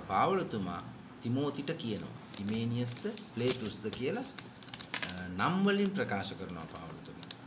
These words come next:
මේ අය වැරදි ඉගැන්වීම් උගන්වනවා, උඹ ඒ අයගෙන් ප්‍රවේශම් වෙන්න කියලා තිමෝතිට නම් වශයෙන් කියලා පාවලතුමා පහදලා දෙනවා. <clears throat> හැබැයි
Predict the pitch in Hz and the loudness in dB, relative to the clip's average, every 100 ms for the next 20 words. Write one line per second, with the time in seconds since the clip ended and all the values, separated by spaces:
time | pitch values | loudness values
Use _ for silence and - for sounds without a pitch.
0 | - 104 113 117 120 92 104 139 131 120 | -2 0 2 2 2 2 2 2 2 4
1 | 123 117 113 107 104 104 104 110 143 107 | 4 4 2 2 2 0 0 0 0 0
2 | 107 101 98 95 98 95 139 185 - - | 0 0 0 0 -2 -2 -4 -4 -8 -14
3 | - - - 98 117 120 117 104 95 92 | -14 -10 -2 0 2 0 0 0 -2 -2
4 | 90 - 107 - 107 104 104 - 160 - | -4 -4 -6 -2 2 2 0 -2 -4 -6
5 | - - - - - - 95 165 180 151 | -12 -16 -16 -16 -12 -2 2 4 4 6
6 | 135 120 117 101 120 104 95 92 92 90 | 4 2 0 0 0 0 0 0 -4 -6
7 | 92 127 - - - - - 98 92 95 | -6 -6 -10 -16 -16 -12 -6 -4 -2 -2
8 | 95 92 82 - - - - - - - | -2 -4 -8 -12 -14 -14 -10 -8 -10 -8
9 | - - - - - - - - - - | -6 -6 -8 -14 -12 -12 -12 -16 -16 -16
10 | - - - - - - - - - - | -16 -16 -16 -16 -16 -16 -18 -18 -18 -16
11 | - - - - - - - - - - | -16 -16 -16 -18 -16 -16 -16 -16 -16 -16
12 | - - - - 127 185 | -14 -14 -10 -2 2 4